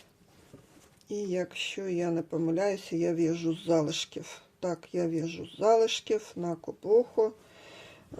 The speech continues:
Я вже в'язала з цього, з цієї пряжі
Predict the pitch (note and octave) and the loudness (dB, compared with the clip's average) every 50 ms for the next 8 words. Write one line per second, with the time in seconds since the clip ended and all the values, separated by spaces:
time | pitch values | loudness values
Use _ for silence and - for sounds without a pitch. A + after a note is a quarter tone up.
0 | - - - - - F3+ F3+ F3 F3 F3 F3 F3+ F3+ E3 E3 F3+ F3+ E3+ E3 F3+ | -12 -12 -12 -10 -4 -2 0 0 0 0 0 0 2 2 4 2 2 4 6 6
1 | E3+ E3+ E3+ E3 E3 - - - - - - - - F3 E3+ D#3+ D#3+ - E3+ F3+ | 6 6 4 2 0 -4 -10 -20 -20 -18 -10 -2 0 0 0 0 0 -2 -2 -2
2 | E3+ E3+ - - - - - - G3 F3 E3 F3 E3+ E3+ D#3+ E3 F3+ E3+ E3 D#3+ | -4 -4 -8 -14 -18 -14 -10 -6 -4 0 2 4 4 4 2 2 2 4 4 4
3 | E3 E3 D#3+ D#3+ E3 D#3+ D#3 D#3+ - | 4 2 2 0 0 0 0 -2 -4